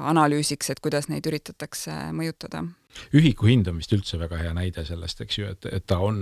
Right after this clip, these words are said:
Speaker 2: meil kohustuslikuna kõikidel siltidel toodud, aga, aga eks igaüks saab oma, on ju, ostukäitumist nagu vaadelda, et, et kui palju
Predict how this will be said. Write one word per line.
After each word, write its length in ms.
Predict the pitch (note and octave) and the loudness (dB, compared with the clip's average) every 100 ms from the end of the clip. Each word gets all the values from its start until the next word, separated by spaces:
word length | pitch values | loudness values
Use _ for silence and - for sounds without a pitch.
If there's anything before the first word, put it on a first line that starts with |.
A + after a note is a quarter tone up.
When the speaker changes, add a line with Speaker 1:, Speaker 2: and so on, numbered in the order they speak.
| F2+ | -4
Speaker 2:
meil 300 | E2+ E2+ E2 - _ - | -4 -4 -6 -10 _ 4
kohustuslikuna 960 | A2+ G#2+ - F2+ F2 E2 - D#2 C#2+ - | 6 6 0 -4 -2 -4 -2 -2 -4 -6
kõikidel 420 | - G2 F2+ E2+ | -2 -2 -2 -4
siltidel 540 | D#2+ A#2+ G#2 F#2+ D#2+ D2+ | 0 2 2 -2 -4 -4
toodud, 640 | C3+ D#3+ A#2 F#2 E2+ D2+ _ _ _ _ _ - | 0 2 2 2 -2 -8 _ _ _ _ _ -2
aga, 320 | F2 E2 E2+ D#2+ E2+ - _ | -2 -2 -4 -6 -8 -16 _
aga 320 | E2+ E2 E2 E2 - | -4 0 0 0 -2
eks 180 | F#2 A2 | 0 2
igaüks 380 | G2+ F2+ - | 2 0 -2
saab 140 | F#2+ E2+ | -2 2
oma, 200 | G#2+ F#2 | 2 0
on 160 | E2+ F2+ | -2 -2
ju, 60 | F#2 | -2
ostukäitumist 680 | G#2+ G2 E2+ E2 - E2+ - | -2 -4 -6 -6 -4 -4 -2
nagu 220 | F2+ F2+ F#2 - C#3+ | 0 0 0 -4 -2
vaadelda, 460 | C3 D3 F2+ D#2+ D#2 | 0 2 0 -2 -8
et, 80 | F2 | -10
et 100 | - | -2
kui 140 | G#2+ | 0
palju 400 | G#2 G2+ F2+ | 4 2 2